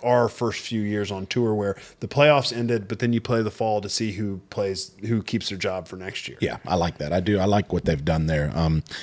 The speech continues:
Speaker 2: of all the changes, I feel like that's probably the best one they've made.
Speaker 1: I would, I would agree with that. And, and I, I think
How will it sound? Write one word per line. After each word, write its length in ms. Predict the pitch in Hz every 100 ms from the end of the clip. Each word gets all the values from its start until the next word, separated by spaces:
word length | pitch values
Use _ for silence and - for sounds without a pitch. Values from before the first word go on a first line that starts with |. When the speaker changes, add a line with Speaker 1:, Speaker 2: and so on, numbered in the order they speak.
| -
Speaker 2:
of 140 | - 90
all 100 | 110
the 100 | 92
changes, 440 | - 98 90 82
I 100 | 80
feel 220 | - 92
like 180 | 80 73
that's 240 | 80 76 -
probably 640 | - - 82 73 73 73
the 100 | 69
best 260 | 73 69
one 140 | 76 65
they've 220 | 64 -
made. 240 | 131 147 - - - - -
Speaker 1:
I 100 | 151
would, 240 | 147 139 131
I 140 | 139
would 100 | 139
agree 220 | 123 131
with 160 | 117 110
that. 260 | 127 123
And, 240 | 120 123 117 - _ 107 113 117
and 160 | 143
I, 360 | 131 - 139 135
I 40 |
think 300 | 135 165 -